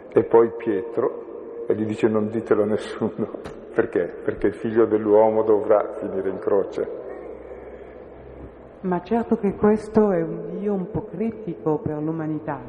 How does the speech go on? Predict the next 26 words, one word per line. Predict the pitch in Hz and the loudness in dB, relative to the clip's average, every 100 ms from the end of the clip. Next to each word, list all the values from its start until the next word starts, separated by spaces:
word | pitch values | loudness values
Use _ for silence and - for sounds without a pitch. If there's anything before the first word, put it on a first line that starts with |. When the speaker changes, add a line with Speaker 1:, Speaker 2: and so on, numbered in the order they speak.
| - | -8
Speaker 2:
no? | 160 170 - | -6 -6 -6
Perché, | 160 170 165 | -10 -8 -8
eh, | 160 165 147 - - - | -8 -10 -12 -16 -16 -4
chi | 285 | -2
lo | 226 | -2
capisce | 185 - 160 143 - 147 | -4 -4 -6 -8 -6 -2
uno | 143 143 139 | 0 0 -2
così? | - 135 139 - - - - - - - - | -4 -6 -8 -10 -14 -16 -14 -14 -14 -14 -2
Speaker 1:
È | - | 6
vero, | 113 131 135 95 | 8 8 6 2
è | 95 | 2
vero. | 117 - - - - - | 2 0 -4 -8 -10 0
Ma | 131 | 4
difatti | 135 127 - 180 - 135 | 4 2 2 2 2 -4
dice | 147 151 135 | -4 0 2
che | 127 | 4
la | 117 | 4
prima | - 127 120 | 4 4 4
colpa | 117 131 123 - | 8 6 6 2
è | 110 | 2
sua. | - 127 107 101 | 0 0 2 2
<laughs> | - - - - - - - - - - - - - - - - | -2 -10 -8 -8 -6 -6 -8 -12 -12 -14 -14 -14 -16 -16 -16 2
Cioè, | 135 | 4
chi | - 175 | 4 6
avrebbe | 160 123 143 151 135 | 6 8 2 4 0
creduto | - 127 120 170 - 101 | 2 0 0 -4 -6 -8